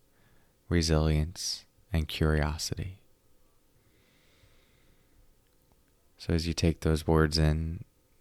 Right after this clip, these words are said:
notice how they land for you at this point in your life and in relationship to anything that you're experiencing. I think one of the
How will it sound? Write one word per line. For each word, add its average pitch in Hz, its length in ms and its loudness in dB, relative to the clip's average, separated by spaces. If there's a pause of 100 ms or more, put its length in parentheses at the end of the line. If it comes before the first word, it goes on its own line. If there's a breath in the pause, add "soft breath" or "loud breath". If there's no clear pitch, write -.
(280)
notice 78 320 2
how 76 140 2
they 78 120 4
land 76 360 2
for - 100 -6
you 76 220 2
at 76 140 0 (180)
this 78 180 -2
point 78 420 0
in 78 160 -2
your 76 160 0
life 76 600 -2 (840 soft breath)
and 76 180 2
in 78 140 2
relationship 78 840 0
to - 140 0
anything 78 680 2 (680 soft breath)
that 76 220 4
you're 76 260 4
experiencing. 80 920 0 (1600 soft breath)
I 85 60 -6
think 78 240 0
one 78 160 6
of 78 120 0
the 78 340 2